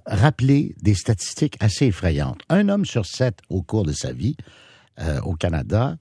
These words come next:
va recevoir un diagnostic de la maladie, du cancer de la prostate. C'est quand même le cancer le plus souvent diagnostiqué chez les hommes.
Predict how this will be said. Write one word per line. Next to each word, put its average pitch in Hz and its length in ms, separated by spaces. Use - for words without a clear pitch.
va 98 120
recevoir 98 380
un 90 120
diagnostic 80 920
de 104 400
la 80 140
maladie, 76 400
du - 100
cancer 98 380
de 92 60
la 78 100
prostate. - 480
C'est - 120
quand 143 120
même 175 220
le - 120
cancer 135 560
le 98 100
plus 104 220
souvent 156 720
diagnostiqué 113 1120
chez - 200
les 90 280
hommes. 160 260